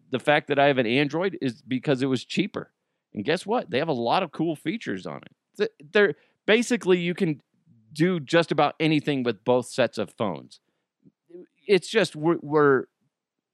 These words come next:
divided on purpose because you got the people that are anti-Android and they love their iPhones or vice versa. It's fine. Who, who cares?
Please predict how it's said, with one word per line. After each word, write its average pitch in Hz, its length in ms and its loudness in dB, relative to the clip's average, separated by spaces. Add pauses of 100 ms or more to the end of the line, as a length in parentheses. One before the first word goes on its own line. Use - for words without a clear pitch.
(480)
divided 139 600 2
on 120 160 -2
purpose - 640 -6 (320)
because 120 320 0
you 117 80 -4
got 127 180 2
the 117 140 0
people 131 300 -4
that 113 120 -2
are 98 180 -2 (360)
anti-Android 131 1900 0
and 120 140 -2
they 123 100 2
love 123 280 0
their 117 140 0
iPhones 117 720 -2
or 120 300 -2
vice 123 300 -2
versa. 180 480 -2 (160)
It's 131 180 -4
fine. - 220 -12 (100)
Who, 131 260 -6
who 185 120 -2
cares? 92 580 -10